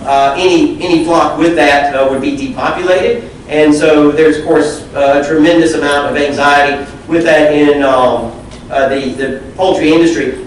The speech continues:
but they're doing tremendous jobs in biosecurity on that. Another one's a little further afield, but could be equally or, or, or more damaging, is African swine fever. We don't have African swine fever in America now,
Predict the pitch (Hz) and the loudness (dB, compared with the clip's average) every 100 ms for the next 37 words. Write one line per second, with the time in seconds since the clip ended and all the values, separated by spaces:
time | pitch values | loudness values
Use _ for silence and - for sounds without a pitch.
0 | - - 202 185 - - 165 160 175 160 | -8 0 2 2 0 -2 0 2 2 2
1 | 165 220 220 - 175 156 185 147 151 143 | 2 2 2 2 2 2 2 2 0 2
2 | 147 143 - - 156 147 131 123 - - | 2 2 0 -4 0 0 0 -4 -8 -12
3 | - 160 165 - - - - - - - | -2 2 2 2 2 0 -6 -14 -18 -18
4 | - 165 208 220 202 190 160 151 160 - | -4 0 2 2 2 2 2 4 4 4
5 | 202 202 196 160 185 180 160 156 185 165 | 0 -2 -2 -4 -2 -2 -2 -4 -4 -2
6 | 160 170 170 175 165 147 139 143 147 139 | -2 0 -2 -2 0 2 0 -2 -2 -2
7 | - 147 156 160 156 156 156 156 156 151 | 0 2 4 4 4 2 2 2 0 0
8 | 151 - 135 139 151 151 151 143 135 143 | -2 -6 -6 0 2 2 0 -4 -4 -4
9 | 135 - 175 185 170 156 131 131 180 - | -2 -4 -4 -4 -2 -2 -2 0 0 0
10 | 170 165 160 156 147 143 143 147 147 143 | 0 0 0 -2 -4 -8 -6 -2 -2 2
11 | 147 139 139 127 120 143 151 147 143 139 | 0 0 -2 -2 -2 0 2 2 0 0
12 | 139 135 | 0 0